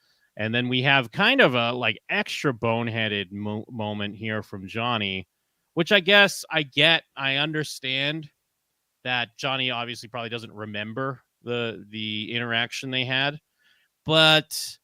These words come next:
I, maybe I'm wrong in thinking that Johnny, doesn't Johnny still, like, understand that there's, like, a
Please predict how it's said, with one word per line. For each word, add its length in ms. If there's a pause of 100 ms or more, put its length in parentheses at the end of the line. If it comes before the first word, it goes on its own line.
(840)
I, 140
maybe 360
I'm 160
wrong 320
in 100
thinking 200
that 220
Johnny, 440
doesn't 380
Johnny 280
still, 260
like, 280
understand 640
that 100
there's, 320
like, 180
a 140